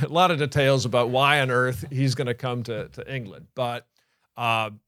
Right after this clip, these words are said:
Mary, Queen of Scots, is removed from being queen when James is very, very young. His father dies under, uh,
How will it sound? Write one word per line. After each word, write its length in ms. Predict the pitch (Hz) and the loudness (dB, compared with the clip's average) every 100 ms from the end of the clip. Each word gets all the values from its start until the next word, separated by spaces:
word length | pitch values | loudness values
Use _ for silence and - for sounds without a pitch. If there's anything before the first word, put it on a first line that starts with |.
| _ | _
Mary, 300 | 139 214 262 | 2 4 4
Queen 200 | 156 196 | 4 2
of 80 | 147 | 2
Scots, 760 | - 170 147 104 101 - - - | 0 4 4 4 0 -6 -10 -8
is 500 | 131 123 117 113 - | -6 -4 -4 -6 -8
removed 440 | 117 117 156 156 | -2 2 2 2
from 160 | 135 127 | 0 -4
being 260 | 127 120 117 | -4 -6 -8
queen 720 | - 160 139 104 92 87 95 _ _ - | -4 0 0 -2 -8 -12 -18 _ _ -8
when 380 | 120 123 113 | -4 -4 -4
James 520 | 101 127 131 135 139 - | 0 4 4 4 0 -2
is 300 | 117 104 - | -6 -8 -2
very, 300 | 139 165 139 | 4 4 4
very 220 | 120 110 | 0 -2
young. 520 | 107 123 95 62 69 | -2 -4 -6 -12 -6
His 160 | 143 135 | -4 2
father 520 | 180 190 185 147 - | 4 4 4 2 0
dies 760 | 120 123 127 127 120 113 - - | 0 4 6 4 2 0 -4 -4
under, 500 | 113 104 101 98 92 | -8 -6 -6 -8 -10
uh, 300 | 92 90 85 | -10 -12 -12